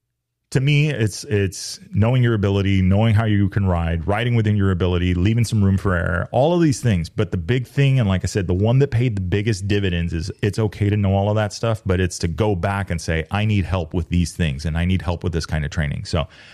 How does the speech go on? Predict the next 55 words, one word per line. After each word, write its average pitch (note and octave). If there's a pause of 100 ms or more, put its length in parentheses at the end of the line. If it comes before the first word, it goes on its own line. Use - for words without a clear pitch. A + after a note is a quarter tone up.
(140)
I B2+
think E3+
to -
me, C#3
that A2+
really A2+
made A2
a F#2
big F#2
difference, F#2+
and F2
I'm E2+
hoping G#2+
that F2
if -
anybody B2
takes A2+
anything A2+
away F#2+
from D#2+
this A2+
particular B2
episode, G#2+ (400)
is F#2
that, F#2
okay, F2 (640)
I'm A#2+
getting B2+
into A#2+
this A2
world, G#2
and F2+
whatever G2
it F#2
is, F2
is, F2+
is A#2
my B2+
riding G#2+
ability F#2+
on F#2
par F#2
for -
me F2
to F2
go F2
racing F2+
with F2
a E2
road F2+
book E2
in E2
front E2
of D#2+
me? E2